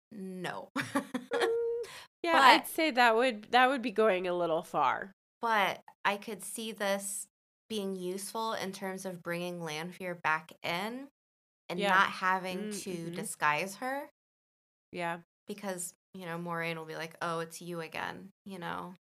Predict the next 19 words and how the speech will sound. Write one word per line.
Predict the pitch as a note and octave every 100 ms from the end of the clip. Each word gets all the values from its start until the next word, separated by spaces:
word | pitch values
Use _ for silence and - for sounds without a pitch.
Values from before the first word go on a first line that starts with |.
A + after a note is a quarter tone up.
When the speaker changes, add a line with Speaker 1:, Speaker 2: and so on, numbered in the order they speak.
| _
Speaker 1:
"What | F#3 F3+
are | E3+
you | E3+
doing | G3+ A3+
Speaker 2:
Right, | F3+
yeah. | F#3+ G#3+ F3
Speaker 1:
here?" | F3+ _ _ _ _
Speaker 2:
Mm-hmm. | G3 G#3+ G3+ G#3 G#3+ A3+ - _ _ -
Speaker 1:
But | F#3 F3+
Speaker 2:
Which, | A3 D#4
I | D4+
mean, | C#4 A#3+
also | - G3+ - A3+
saves | A3 G3 F3+
a | E3+
lot | D3 C#3+
of |
time, | - - A#2+ -
too. | - - - G#3+